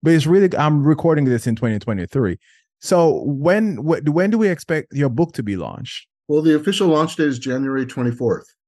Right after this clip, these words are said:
Speaker 1: Okay, so a few weeks after you listen to this episode, the book will be launched. But again, you can pre-order it,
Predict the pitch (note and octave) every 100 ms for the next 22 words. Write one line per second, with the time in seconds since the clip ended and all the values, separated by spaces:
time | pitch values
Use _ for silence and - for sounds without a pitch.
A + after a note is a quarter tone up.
0 | _ _ _ _ D3 C#3+ C#3 G#2+ A2 C#3
1 | C3 - G3 G#3+ G3 E3 - D#3 D#3 D#3
2 | C3+ C3 F3 G3 E3 C3+ A#2+ A#2 A2 F#2+
3 | G2 F#2 E2+ _ _ _ B2 A2 C#3 C#3
4 | C3 B2 C3 B2+ A2+ A#2 A#2 A#2+ D#3+ C3+
5 | A2 C3 C#3 C3+ A#2+ - C#3 B2 E3 A3
6 | F3 A2+ G#2+ -